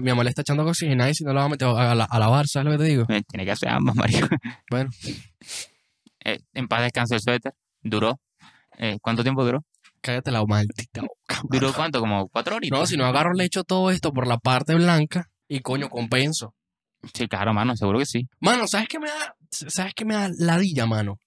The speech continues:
Speaker 1: Los lives de TikTok, o sea, son un mundo totalmente aparte de TikTok, weón. O sea, tú te consigues unas vainas demasiado, demasiado raras, weón. O sea, por ejemplo, hay un bicho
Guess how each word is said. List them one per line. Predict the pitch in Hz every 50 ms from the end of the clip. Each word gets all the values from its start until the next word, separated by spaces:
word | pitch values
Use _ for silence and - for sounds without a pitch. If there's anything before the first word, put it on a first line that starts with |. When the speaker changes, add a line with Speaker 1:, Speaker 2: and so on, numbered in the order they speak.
| _
Speaker 1:
Los | - 139 139 139 131
lives | 139 147 151 156 156
de | 180 185
TikTok, | - 139 135 _ - 180 156 123 90
o | 101 123
sea, | - 147 131
son | 117 - 135 131 139 143 - _ _ _ _ _ -
un | - 180 175 170
mundo | 180 180 185 185 185 185 185 190 185
totalmente | - 165 143 - 139 139 147 156 165 160 180
aparte | 165 - - 185 170 165 160 160 - 175 170 156 _ _ _ _ _ _ _ _ _ -
de | 151 143 143 139
TikTok, | - 131 117 - - 143 131 117
weón. | 110 113 113 110 104
O | 104 _ _ _ _ _ _ _
sea, | - - 165
tú | 156 156 165
te | - 220 226
consigues | 247 196 147 160 170 190
unas | 214 226 220 214
vainas | 214 214 220 214 196
demasiado, | 214 202 180 151 135 - - 147 147 156 175 202 202 196 190 175 147
demasiado | 147 151 147 143 135 131 - 147 143 147 165 185 196 196 196 196 185 185 170 160 - - - - - - _ _ _
raras, | - - - 185 202 202 170 135
weón. | 120 120 120 123 120 113 107 -
O | _ _ _ _ _ _ - -
sea, | 160
por | 165 160
ejemplo, | 156 156 151 160 190
hay | 208
un | 220 226
bicho | 220 233 180 - - 120 113